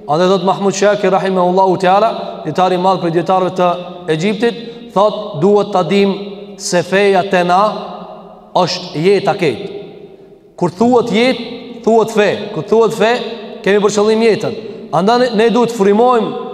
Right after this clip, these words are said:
që çdo Allahu xhelalu ala. Ne duhet të jetojmë që çdo Allahu subhanahu, subhanahu wa taala. Sot do t'i marrim me lejen Allahu te bareke ve teala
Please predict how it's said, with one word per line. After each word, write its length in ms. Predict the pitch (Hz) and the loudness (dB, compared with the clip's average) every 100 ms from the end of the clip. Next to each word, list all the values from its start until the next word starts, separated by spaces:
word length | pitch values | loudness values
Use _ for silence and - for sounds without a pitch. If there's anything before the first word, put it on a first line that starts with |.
| - | -6
që 140 | 196 165 | -2 2
çdo 120 | 220 | 2
Allahu 400 | 202 208 180 165 | 4 4 2 0
xhelalu 240 | 165 156 | 2 2
ala. 160 | 135 127 - - | 2 0 -4 -4
Ne 120 | 165 | -2
duhet 320 | 175 240 226 185 | 2 4 2 2
të 140 | 202 | 0
jetojmë 340 | 220 226 220 | 2 2 2
që 120 | 180 175 | 0 0
çdo 120 | 202 | 2
Allahu 360 | 190 196 185 - | 4 4 2 0
subhanahu, 580 | 165 180 185 180 185 233 - - - | -4 0 2 2 0 -4 -10 -16 -12
subhanahu 640 | - 170 156 170 156 143 151 | -4 -2 0 0 2 2 0
wa 80 | 147 | 2
taala. 300 | 156 123 - - - - - - | 2 2 -4 -12 -14 -16 -18 -18
Sot 200 | - 233 | -2 2
do 60 | 247 | 4
t'i 100 | 247 | 4
marrim 340 | 233 240 220 196 | 4 4 2 2
me 100 | 190 | 2
lejen 200 | 214 208 | 4 4
Allahu 260 | 202 214 196 | 4 4 2
te 100 | 190 | 2
bareke 380 | 202 196 180 180 | 4 2 2 2
ve 120 | 185 | 4
teala 280 | 196 220 | 2 2